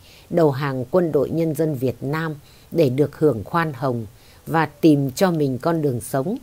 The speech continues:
Sự thật, họ đã được chứng kiến tận mắt những việc làm, hành động của các chiến sĩ quân đội nhân dân Việt Nam không giống những gì mà bọn chính quyền phản động Pol Pot tuyên truyền.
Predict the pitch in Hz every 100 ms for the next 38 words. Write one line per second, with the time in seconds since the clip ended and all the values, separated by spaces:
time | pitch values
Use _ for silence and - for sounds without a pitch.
0 | - - - - - - - 165 - 143
1 | - - - - - - 170 95 160 160
2 | 233 202 139 - 175 202 160 190 220 156
3 | - 151 254 - - 143 165 220 175 180
4 | 139 139 131 110 - - - 170 147 147
5 | 147 78 - 139 107 196 233 - 185 226
6 | - 202 240 180 165 143 135 151 165 156
7 | 160 123 117 120 151 156 147 - - -
8 | - 190 151 165 226 190 - 233 170 143
9 | 123 104 131 131 123 135 - 165 226 160
10 | 123 104 131 107 123 123 - 165 147 147
11 | 233 254 - 170 139 139 135